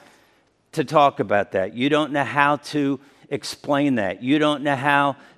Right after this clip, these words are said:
to defend what position you're s-, taking. And, and so I want to be helpful, but I want to be bold with the truth and not back off because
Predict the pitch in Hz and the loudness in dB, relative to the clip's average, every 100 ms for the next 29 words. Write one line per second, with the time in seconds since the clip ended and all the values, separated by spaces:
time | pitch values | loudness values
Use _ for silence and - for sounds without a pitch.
0 | - 156 123 139 - 156 147 135 113 113 | -4 -4 0 -4 -2 0 2 0 -2 0
1 | 127 - 127 104 131 127 131 107 120 127 | -2 -2 -10 -4 -4 -4 -6 -4 -2 -2
2 | 120 117 - _ - - - 156 135 135 | -4 -10 -20 _ -20 -18 -8 -2 -2 0
3 | 113 104 104 104 - 120 107 104 143 117 | -4 -2 -4 -6 -8 -6 -6 -4 -6 0
4 | 135 151 147 156 - 135 127 120 147 147 | 2 2 2 -2 -4 -8 -6 -4 -2 -2
5 | - 147 147 - - - _ - 120 127 | -2 -4 -4 -4 -20 -20 _ 0 2 2
6 | 135 131 139 120 113 104 110 101 107 101 | 0 -2 -4 -6 -6 -4 -4 -4 -8 -8
7 | 101 - - 120 107 107 95 101 92 95 | -12 -14 -6 -6 -6 -8 -6 -6 -6 0
8 | 101 101 - 127 110 - - 92 - - | 2 2 0 0 0 -2 -12 -12 -10 -4
9 | 170 123 80 - - | -2 -2 -6 -16 -20